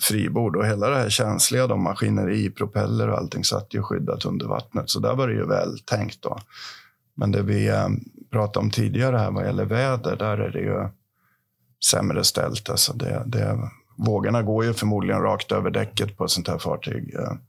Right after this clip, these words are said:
om det kommer ut i öppen sjö och blir utsatt då. Så att det var nog, eh, svårt att ta koll på för fienden, det här fartyget, men det kunde å andra sidan kanske ta koll på sig själv om det.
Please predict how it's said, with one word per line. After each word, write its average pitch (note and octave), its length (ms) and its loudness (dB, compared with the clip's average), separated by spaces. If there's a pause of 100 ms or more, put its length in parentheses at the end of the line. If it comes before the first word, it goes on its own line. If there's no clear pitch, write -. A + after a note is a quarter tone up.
(400)
om G2+ 120 0
det F#2 80 4
kommer G2 260 2
ut F#2+ 200 -2
i - 60 0
öppen F#2 360 -2
sjö G#2 220 2
och - 300 -2 (140)
blir - 240 -2
utsatt - 480 -2
då. - 160 -8 (1800)
Så A2 180 2
att G#2+ 140 -2
det - 60 0
var A2 160 2
nog, A2 340 2
eh, A1 200 0 (800)
svårt A#2+ 340 0
att A2+ 60 2
ta A#2 140 2
koll A2+ 320 0
på G#2+ 140 -2
för - 140 -4
fienden, A2+ 560 0
det A2 60 0
här G#2+ 80 0
fartyget, - 560 -4
men - 180 -2
det A#2 60 0
kunde G#2+ 240 -2
å - 40 0
andra A2 160 0
sidan - 300 0
kanske - 400 -4
ta - 160 -6
koll A2+ 240 -4
på - 160 0
sig - 220 0
själv A2+ 360 2
om B2 100 2
det. A2 80 0